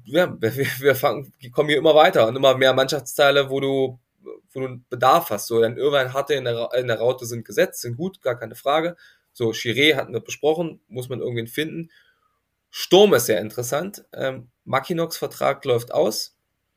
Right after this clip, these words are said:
Könnte man irgendwie zu etwas verminderten Bezügen halten. Ist für gewisse Spielsituationen sicherlich ein interessanter Spieler. Gerade jetzt auch in der zweiten Liga. Äh, Matanovic haben sie jetzt noch ein Jahr, bevor er dann endgültig zu Frankfurt geht.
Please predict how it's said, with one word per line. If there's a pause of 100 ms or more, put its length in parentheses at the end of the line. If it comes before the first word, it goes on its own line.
(340)
Könnte
man
irgendwie
zu (220)
etwas
verminderten
Bezügen
halten.
Ist
für
gewisse
Spielsituationen
sicherlich
ein
interessanter
Spieler. (280)
Gerade
jetzt
auch
in
der
zweiten
Liga. (480)
Äh,
Matanovic
haben
sie
jetzt
noch
ein
Jahr,
bevor
er
dann
endgültig
zu
Frankfurt
geht.